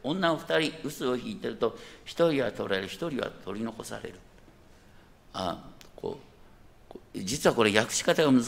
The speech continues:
しくてですね、あの、天に引き上げられる人と残される人って考えるのか、それともですね、ローマ軍がやってきてですね、引っ張っていかれるのと、うん、あの、許してもらえるのかっ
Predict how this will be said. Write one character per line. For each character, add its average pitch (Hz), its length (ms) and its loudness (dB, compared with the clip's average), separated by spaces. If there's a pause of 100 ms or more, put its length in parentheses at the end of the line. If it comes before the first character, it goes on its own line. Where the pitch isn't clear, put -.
(160)
し - 100 -6
く - 140 -16
て - 140 -14
で - 100 -10
す - 140 -14
ね、 - 240 -6 (540)
あ 98 120 -2
の、 90 340 -2 (560)
天 247 260 6
に 185 80 8
引 - 160 0
き - 120 -2
上 196 120 6
げ 202 120 8
ら 208 140 8
れ 175 80 8
る 123 80 2
人 113 200 -2
と 101 420 0 (380)
残 127 220 -4
さ 151 160 4
れ 143 100 2
る 113 80 -4
人 104 200 -6
っ - 20 -8
て - 120 -12
考 110 120 -4 (180)
え 87 60 -2
る - 60 -8
の 80 80 -8
か、 - 200 -8 (320)
そ - 160 0
れ 208 80 0
と 208 140 6
も 151 100 2
で 98 120 -2
す - 100 -8
ね、 110 300 -2 (340)
ロ 139 140 6
ー - 20 6
マ 240 160 10
軍 190 200 0
が 147 60 4
や 127 140 10
っ - 40 2
て - 140 -4
き - 60 -12
て 135 80 -6
で 117 100 -2
す - 120 -8
ね、 123 120 2
引 95 60 0
っ - 20 -6 (160)
張 214 100 6
っ 214 100 -2
て 160 80 -4
い - 20 -4
か 139 160 6
れ 135 80 0
る 123 100 -4
の 107 100 -4
と、 - 720 2
う 107 140 -2
ん、 98 340 -6 (600)
あ 101 140 -4
の、 92 140 -2
許 160 180 2
し 156 60 -2
て 143 100 -2
も 110 160 -2
ら 113 100 4
え 110 60 8
る 92 80 -2
の 92 80 -6
か - 160 -12
っ - 20 -14